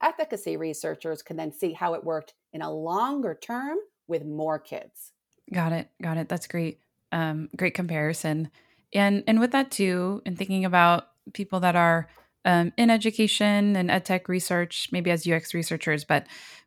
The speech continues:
Speaker 2: wondering about advice you have for all of those different types of, um, researchers listening to this.
Speaker 1: So when I've been talking with transitioning teachers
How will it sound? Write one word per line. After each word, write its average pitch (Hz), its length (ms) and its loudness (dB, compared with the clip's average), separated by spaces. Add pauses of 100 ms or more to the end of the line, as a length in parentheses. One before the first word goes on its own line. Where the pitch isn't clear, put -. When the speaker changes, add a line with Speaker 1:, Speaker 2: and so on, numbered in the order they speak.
Speaker 2:
wondering 196 280 4
about 175 200 4
advice 156 400 -2
you 160 60 -8
have 160 400 -8 (280)
for 151 460 -2 (320)
all 165 160 4
of 160 120 -2
those 156 220 -6
different 151 340 -6
types - 340 -8
of, 151 360 -4 (140)
um, 147 220 -4
researchers 147 560 -6
listening 139 560 -4
to - 140 -6
this. - 480 -4 (1000)
Speaker 1:
So - 180 -6
when 254 140 -2
I've 247 260 -8
been 240 160 -4
talking 277 440 -4
with 185 160 -6
transitioning 175 640 -10
teachers 147 680 -10